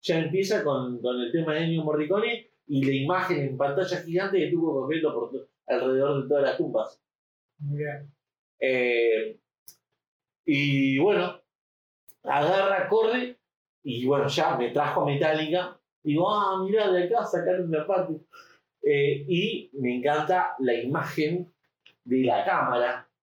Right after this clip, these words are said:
Speaker 1: girando con Tuco. Esa cámara que no se detiene en ningún lado, que se ve todo como borroso, porque, eh, t-, eh,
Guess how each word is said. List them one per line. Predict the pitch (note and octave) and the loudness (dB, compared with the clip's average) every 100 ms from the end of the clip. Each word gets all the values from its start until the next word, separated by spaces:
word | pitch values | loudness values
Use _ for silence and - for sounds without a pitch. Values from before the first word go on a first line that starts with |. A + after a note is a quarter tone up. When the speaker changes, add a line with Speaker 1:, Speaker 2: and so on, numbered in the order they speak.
| _ _ | _ _
Speaker 1:
girando | - D3 C#3 F#3 F#3+ D3 C#3 | -8 -2 2 2 2 2 2
con | C#3 C3 | 2 0
Tuco. | F3 C#3 C3 C#3 C#3 - _ _ _ _ - | 0 0 2 0 -2 -12 _ _ _ _ -2
Esa | E3+ - E3+ | 0 2 2
cámara | G3 G3 D#3 C#3 | 2 2 2 2
que | D#3+ | 2
no | F3+ | 2
se | D#3+ | 2
detiene | C#3 F#3+ F3+ | 0 2 0
en | D3+ | 2
ningún | F3 | 2
lado, | G#3+ F#3+ C3+ | 2 2 0
que | |
se | C3 E3 | 2 2
ve | F#3 | 2
todo | F#3 C3+ | 2 0
como | B2 B2+ | -2 0
borroso, | C#3+ F#3+ E3+ E3 E3+ F3 - _ _ - - | 2 2 0 0 -2 -4 -12 _ _ -18 0
porque, | C#3 C#3 D3 C#3 C#3 - _ _ _ | 0 2 2 2 -2 -10 _ _ _
eh, | - D3 C3+ B2+ | 0 2 2 2
t-, | F#3 F3+ | -2 0
eh, | C#3+ B2+ C3 C3 | 0 2 2 0